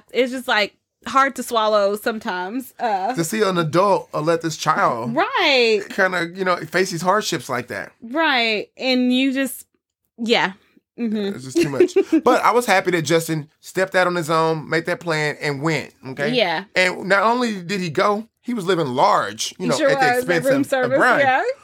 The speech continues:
Speaker 1: Yeah.
Speaker 2: But he was living large. He knew how to do it.
Speaker 1: Yeah, and then so, so Brian shows up and they have that, uh, steamy hotel scene. But even in that, again, we talked about this.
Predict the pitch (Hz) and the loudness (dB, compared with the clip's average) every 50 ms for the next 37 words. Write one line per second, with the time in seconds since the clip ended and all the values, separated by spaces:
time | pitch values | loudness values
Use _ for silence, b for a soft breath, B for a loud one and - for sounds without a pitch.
0 | _ - 415 349 320 269 269 277 311 - - 220 - 240 254 247 226 220 - - | _ -12 -6 -4 -4 -4 -4 -2 -2 -2 -2 -2 -2 -4 -4 -2 0 0 2 2
1 | - 160 139 123 - 143 160 202 254 262 254 247 247 196 185 233 269 254 190 - | 2 2 0 -4 -8 -8 -6 -4 0 2 2 2 2 0 0 0 0 0 0 -2
2 | - _ _ _ - 330 302 277 285 285 262 254 247 240 240 220 - 269 311 277 | -4 _ _ _ -4 -2 -2 0 2 0 2 2 2 2 2 2 2 2 0 2
3 | 269 302 302 294 262 - - 320 302 240 - _ - - 285 285 226 240 240 233 | 2 0 0 0 -2 -2 0 0 0 0 -2 _ -8 -4 -4 -2 2 2 2 2
4 | 240 254 247 - - 254 233 233 226 196 220 214 208 214 202 - - 220 220 214 | 2 0 -4 -2 -2 0 0 0 0 2 2 2 2 2 0 0 -4 -4 -4 -2
5 | 208 208 220 233 240 220 214 214 202 208 196 185 185 185 - - - - 208 190 | -2 -4 -4 -4 -4 -4 -6 -4 -2 -2 -2 -2 -2 -4 -6 -6 -4 -4 -4 -4
6 | 175 175 226 - - - - 269 254 247 254 254 254 226 220 269 262 240 233 240 | -2 -4 -8 -8 -8 -6 -4 -2 -2 0 0 -2 -2 -4 -2 -2 -2 0 0 0
7 | 240 - - 247 226 220 214 214 214 214 214 B B B B B B B - 277 | -2 -2 -4 -4 -2 -2 -2 -4 -4 -6 -8 B B B B B B B 0 0
8 | 302 320 359 392 392 392 277 220 254 269 269 262 240 226 214 202 202 196 - _ | 2 4 4 2 2 0 -2 0 0 -2 0 2 2 2 4 4 2 0 -2 _
9 | - _ _ _ _ _ _ _ _ _ - 262 269 226 226 320 427 466 330 269 | -12 _ _ _ _ _ _ _ _ _ -4 -4 -4 -2 0 0 0 0 0 0
10 | 262 277 - 302 262 - - - 294 269 226 220 - - 208 196 196 - - | -2 -2 0 0 0 0 0 -2 -2 0 0 -2 -2 -4 -4 -4 -4 -6 -8